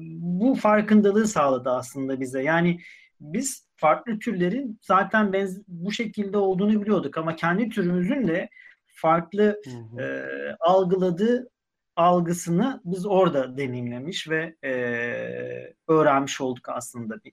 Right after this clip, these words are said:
Speaker 2: Yani bu bir zaten doğaya dönüş etkinliği, bir doğal etkinlik ve, e, sanırım şey çok önemli değil burada. Yani erişilebilirlik değil de yani farklı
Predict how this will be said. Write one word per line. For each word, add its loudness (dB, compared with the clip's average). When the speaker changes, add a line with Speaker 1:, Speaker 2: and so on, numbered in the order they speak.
Speaker 2:
Yani 2
bu -4
bir 0
zaten -4
doğaya 2
dönüş -6
etkinliği, -10
bir -12
doğal 2
etkinlik -12
ve, -4
e, -6
sanırım -4
şey -6
çok -8
önemli -4
değil 0
burada. -6
Yani -4
erişilebilirlik -8
değil -8
de -4
yani -8
farklı -2